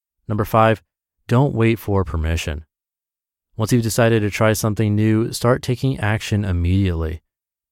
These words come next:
Don't wait for the permission of friends, foes, or authority figures.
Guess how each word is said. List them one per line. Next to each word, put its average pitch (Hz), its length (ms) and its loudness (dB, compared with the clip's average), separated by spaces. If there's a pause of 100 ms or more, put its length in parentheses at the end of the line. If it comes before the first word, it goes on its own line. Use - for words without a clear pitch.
(140)
Don't 123 200 2
wait 151 140 2
for 147 120 2
the 127 80 0
permission 120 440 0
of 98 100 0
friends, 127 640 0
foes, 123 560 0
or 110 220 0
authority 117 440 0
figures. 113 580 -4